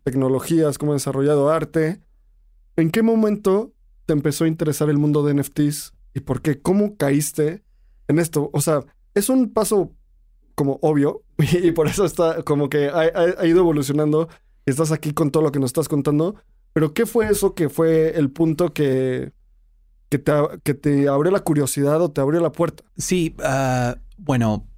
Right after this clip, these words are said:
Speaker 2: la curiosidad empezó desde... Ay, perdón, estoy muy alejado. La curiosidad empezó desde, yo creo, desde dos mil diecinueve, ah,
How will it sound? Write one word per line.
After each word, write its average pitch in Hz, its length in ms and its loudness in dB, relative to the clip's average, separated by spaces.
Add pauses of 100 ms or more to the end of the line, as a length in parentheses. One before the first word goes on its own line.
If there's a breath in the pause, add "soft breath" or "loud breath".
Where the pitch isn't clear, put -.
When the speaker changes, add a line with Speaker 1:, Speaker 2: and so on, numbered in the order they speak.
(100)
Speaker 2:
la 120 160 -2
curiosidad 131 420 -2
empezó 147 420 -2
desde... 92 420 0 (160)
Ay, - 120 -6
perdón, - 300 -10
estoy - 200 -20
muy 82 160 -20 (180)
alejado. - 300 -20 (1300 soft breath)
La 113 140 2
curiosidad 117 500 2
empezó 110 540 2
desde, 92 760 2
yo 92 140 -2
creo, 104 160 2
desde 90 220 2
dos 82 220 0
mil 92 120 2
diecinueve, 95 580 2 (540 soft breath)
ah, 82 560 0